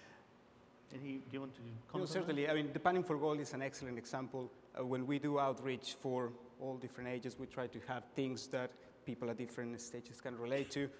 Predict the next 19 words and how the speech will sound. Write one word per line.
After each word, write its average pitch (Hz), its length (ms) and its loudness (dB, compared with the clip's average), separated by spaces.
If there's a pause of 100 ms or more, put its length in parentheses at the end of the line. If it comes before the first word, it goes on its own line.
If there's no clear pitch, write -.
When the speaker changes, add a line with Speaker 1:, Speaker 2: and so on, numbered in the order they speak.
(140)
Speaker 2:
We 127 80 0
have 127 140 -4
done 120 140 2
puzzles 131 520 -2
that 123 160 -2
represent 117 400 -4
the 117 80 -6
structure - 380 -6
of 113 80 -8
foams. 151 540 2 (180)
We 127 80 -8
have - 100 -14
flowing 139 420 0
foams 135 560 0 (320)
and 120 320 0
flotation 127 540 0
in 123 100 2
a 117 40 0
bucket. 127 440 4